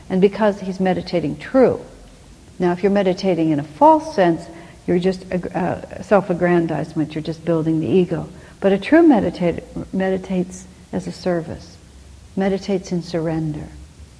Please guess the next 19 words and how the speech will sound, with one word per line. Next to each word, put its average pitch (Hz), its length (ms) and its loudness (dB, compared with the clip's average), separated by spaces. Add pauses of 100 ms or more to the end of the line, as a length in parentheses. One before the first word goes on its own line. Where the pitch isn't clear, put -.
(280)
In 185 120 0
just 202 240 2
the 180 60 -8
same 202 400 2
way 180 220 4
that, 165 200 0 (320)
you 185 80 -2
know, 175 80 4
we 185 160 6
would 190 200 4
serve 185 600 2 (220)
in 180 80 0
an 165 100 2
external 180 680 0
way 156 180 0
for 156 160 -2
hours 165 480 2
and 160 100 2
hours, 165 460 2